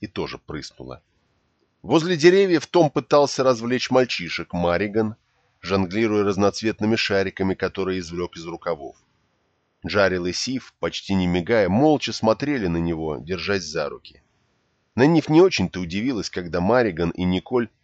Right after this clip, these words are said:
попросились к ней в спутницы. Сейчас Николь смотрит на Тома и с удовольствием смеется, но она готова каждую минуту проводить подле Найниф.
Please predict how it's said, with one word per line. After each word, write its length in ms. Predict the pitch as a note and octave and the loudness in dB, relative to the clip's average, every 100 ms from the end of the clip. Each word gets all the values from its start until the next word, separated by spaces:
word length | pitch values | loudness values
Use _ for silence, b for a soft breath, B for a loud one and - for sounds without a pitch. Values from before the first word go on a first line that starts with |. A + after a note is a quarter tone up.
| _ _ - | _ _ -6
попросились 640 | C3 D3 C3+ D3+ C3+ - | -2 0 0 -2 -4 -2
к 60 | - | 0
ней 140 | C3 | 0
в 60 | - | 0
спутницы. 720 | - A#2 F#2 D2 C#2+ - - _ _ _ _ _ _ | -8 -12 -12 -10 -12 -14 -18 _ _ _ _ _ _
Сейчас 480 | - F2 - A#2 - | -14 -10 -2 -2 -2
Николь 320 | F2 - F#2 | -4 -4 -6
смотрит 480 | - F#2 F2+ E2+ - | -4 -4 -4 -6 -2
на 140 | F2+ | -2
Тома 360 | F2+ B2 G#2 C2 _ _ _ _ - | 0 0 2 0 _ _ _ _ -12
и 80 | |
с 100 | B2 | -8
удовольствием 640 | C#3 C#3 C#3 C3 - B2+ A#2+ | 0 2 2 0 0 0 0
смеется, 720 | B2+ C#3 B2+ E2 - C#2 - _ _ _ _ _ - | 0 0 0 -4 -8 -18 -20 _ _ _ _ _ 0
но 140 | E2 | 2
она 180 | E2 E2 | 4 4
готова 420 | E2+ E2+ F2 E2 | 2 0 -2 -2
каждую 460 | - F2 D#2 F2 E2+ | 0 -2 0 -2 0
минуту 460 | F#2 A2+ A2 D#2+ | 2 4 2 0
проводить 540 | C#2+ E2+ E2+ E2 E2+ - | -6 -2 -2 -2 -6 -12
подле 340 | E2+ D#2 F2 | -12 -6 -2
Найниф. 420 | F2+ G2+ G2+ D2+ | 0 0 -2 -4